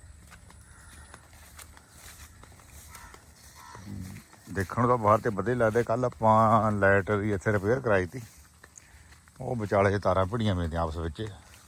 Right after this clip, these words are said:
ਪਤਾ ਨਹੀਂ ਕਿਹੜੇ ਹਿਸਾਬ ਨਾਲ ਭਿੜ ਗਏ, ਇੱਕ ਦੂਜੀ ਤਾਰ ਕੇ ਘੁੰਮੀਆਂ ਫਿਰਦੀਆਂ, ਵੀ ਇੰਨੀ ਹਵਾ ਵੀ ਨਹੀਂ ਚੱਲੀ ਹੈਗੀ, ਕੋਈ ਦਰਖਤ ਪੈਂਦਾ ਉੱਥੇ ਬਾਹਰ ਦੇ। ਜਿੱਕਣ ਹੁਣ ਆਪਾਂ ਨੂੰ ਦੇਖਣ ਨੂੰ ਲੱਗਦਾ ਵੀ ਧਾਨ ਵਧੀਆ ਖੜੇ ਆ,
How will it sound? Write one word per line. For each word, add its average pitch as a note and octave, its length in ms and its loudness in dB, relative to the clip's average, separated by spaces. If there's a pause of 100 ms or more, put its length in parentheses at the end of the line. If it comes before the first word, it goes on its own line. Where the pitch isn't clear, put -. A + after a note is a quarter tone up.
ਪਤਾ F#2 140 -6
ਨਹੀਂ G2 120 -2
ਕਿਹੜੇ A#2 120 0
ਹਿਸਾਬ A2 240 2
ਨਾਲ A2 100 4
ਭਿੜ A#2 180 -2
ਗਏ, G#2+ 200 0
ਇੱਕ - 180 -8
ਦੂਜੀ G2+ 260 -4
ਤਾਰ F#2+ 180 2
ਕੇ G2 100 0
ਘੁੰਮੀਆਂ G#2+ 320 -2
ਫਿਰਦੀਆਂ, F2+ 240 -6 (1000)
ਵੀ F#2 160 -4
ਇੰਨੀ G#2 200 0
ਹਵਾ F2+ 200 2
ਵੀ F2+ 120 -2
ਨਹੀਂ G2 100 -2
ਚੱਲੀ G2 280 -2
ਹੈਗੀ, G#2+ 120 4
ਕੋਈ A2+ 180 -2
ਦਰਖਤ F#2 340 0
ਪੈਂਦਾ F2 240 -2
ਉੱਥੇ F2+ 200 -8 (1400)
ਬਾਹਰ F#2+ 380 2
ਦੇ। A#2 100 -2
ਜਿੱਕਣ A#2 200 -4
ਹੁਣ A#2+ 140 4
ਆਪਾਂ A#2 200 -2
ਨੂੰ A#2 80 -2
ਦੇਖਣ G#2+ 220 -2
ਨੂੰ G#2+ 160 -2
ਲੱਗਦਾ G2+ 220 0
ਵੀ A2 80 -4
ਧਾਨ A#2 240 -4
ਵਧੀਆ F#2+ 280 -4
ਖੜੇ A2 260 -4
ਆ, A2 40 -4